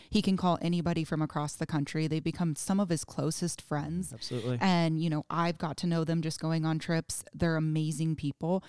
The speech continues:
Speaker 1: but it's nice to have that group to surround yourself with. And I, I always talk to him about, that's my, that's my I H B A, that's my N I B C A family. That's the family that I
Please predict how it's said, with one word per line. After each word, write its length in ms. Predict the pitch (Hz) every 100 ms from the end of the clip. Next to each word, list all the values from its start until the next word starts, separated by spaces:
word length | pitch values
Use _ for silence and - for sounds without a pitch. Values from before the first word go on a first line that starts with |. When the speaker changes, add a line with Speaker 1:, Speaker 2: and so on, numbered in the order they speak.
| - - -
Speaker 1:
but 100 | 202
it's 160 | 202
nice 300 | 196 185 220
to 120 | - 214
have 280 | 175 165
that 220 | 156 151 170
group 260 | 160 160
to 100 | 170
surround 380 | - 147 143 143
yourself 360 | 139 - - -
with. 300 | - - - - - 139 -
And 240 | 185 180 -
I, 380 | 202 220 214 - -
I 120 | 196
always 280 | 202 170 165
talk 180 | - 151
to 80 | 160
him 140 | 165
about, 460 | 160 147 151 151 -
that's 260 | 160 170 190
my, 280 | 175 165 - _
that's 240 | 170 175 -
my 160 | 175
I 140 | - 165
H 240 | 165 156
B 160 | 160 156
A, 180 | 151 151
that's 300 | 170 175 -
my 120 | 165
N 180 | 151 156
I 80 | 151
B 160 | 147
C 220 | 147 156
A 120 | 151 151
family. 440 | 131 127 127 117
That's 320 | 160 170 -
the 100 | -
family 360 | - 170 156 156
that 120 | 143
I 300 | 151 160